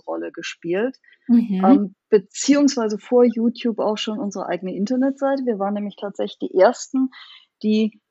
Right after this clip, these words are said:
Speaker 1: weltweit Videos von sich auf eine Internetseite gestellt haben, ähm,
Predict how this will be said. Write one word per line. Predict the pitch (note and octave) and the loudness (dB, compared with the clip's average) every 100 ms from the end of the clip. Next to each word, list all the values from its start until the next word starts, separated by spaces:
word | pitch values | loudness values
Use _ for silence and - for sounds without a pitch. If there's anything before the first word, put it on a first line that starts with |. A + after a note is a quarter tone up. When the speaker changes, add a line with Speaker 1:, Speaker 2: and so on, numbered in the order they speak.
| _ _ _ | _ _ _
Speaker 1:
weltweit | E3 F#3 G#3+ C#4 B3 A3+ A#3+ B3 B3 B3+ - | -4 2 4 2 0 -4 0 2 0 -2 -6
Videos | F3 E3 G#3 A#3+ A#3+ C4 C4+ C4 | -18 -6 0 0 2 2 2 -2
von | - A#3 G#3 | -10 -8 -4
sich | G#3+ A#3 | -4 -4
auf | - F#3+ | -6 -8
eine | - F#3+ | -6 -6
Internetseite | G3+ C4 C4 C4 B3 B3 C4 | -4 -2 -2 -2 -4 -4 -6
gestellt | C4 A#3+ B3+ B3+ C4 - | -6 -8 -6 -6 -6 -6
haben, | C4 C4+ D4+ - _ _ - - _ _ _ _ | -6 -4 -6 -8 _ _ -20 -20 _ _ _ _
ähm, | G3 G#3 G#3 G#3 G#3 G#3 G3+ | 0 2 0 -2 -2 -2 -4